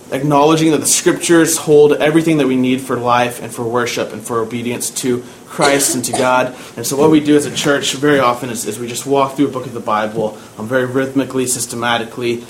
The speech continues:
uh, looking at what the scriptures would tell us about Jesus and about who we are.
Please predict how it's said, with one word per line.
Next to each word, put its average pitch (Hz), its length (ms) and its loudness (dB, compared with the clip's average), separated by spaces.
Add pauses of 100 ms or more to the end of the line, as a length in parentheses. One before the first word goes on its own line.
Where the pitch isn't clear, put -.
(140)
uh, 107 160 -2
looking 127 280 -4
at 101 120 -2
what 120 180 -2
the 110 60 -10
scriptures 113 400 -6
would 110 100 -10
tell 127 160 -4
us 117 160 -6
about 123 400 0
Jesus 127 380 -4
and 120 100 -8
about 113 300 -6
who 117 160 -8
we 113 260 -4
are. 104 320 -4